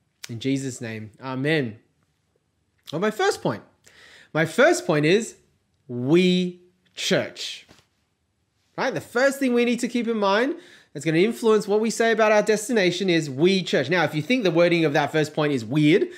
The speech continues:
well, it's weird for a very deliberate reason.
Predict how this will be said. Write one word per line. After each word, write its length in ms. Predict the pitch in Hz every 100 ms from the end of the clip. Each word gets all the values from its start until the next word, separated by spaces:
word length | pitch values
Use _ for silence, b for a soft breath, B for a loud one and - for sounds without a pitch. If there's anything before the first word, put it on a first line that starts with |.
| B B B B 151
well, 260 | 170 190
it's 220 | 185 180
weird 560 | 131 131 208 180 165 156 - _
for 240 | - 165 156
a 100 | 143
very 800 | 127 135 208 175 156 160 156 b _ -
deliberate 560 | 156 151 131 143 139
reason. 580 | 135 165 185 156 127 101